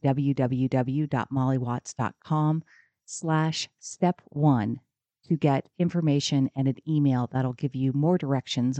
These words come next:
on how to register, exactly what's included, et cetera, et cetera. <laughs> But right now, course will start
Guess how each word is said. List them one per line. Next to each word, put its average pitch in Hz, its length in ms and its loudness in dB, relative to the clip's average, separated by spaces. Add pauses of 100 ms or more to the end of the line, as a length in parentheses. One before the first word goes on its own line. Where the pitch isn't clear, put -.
on 127 320 -2 (680)
how 139 120 2
to 139 120 2
register, 127 580 -2
exactly 127 480 -4
what's 131 240 -4
included, 131 540 -4 (440)
et - 120 -12
cetera, 123 480 -4
et 127 160 -6
cetera. 131 500 -4 (240)
<laughs> 143 80 -4 (600)
But 147 280 0 (140)
right 147 260 0
now, 131 320 0 (160)
course 160 280 -2
will 131 160 0
start 180 320 -2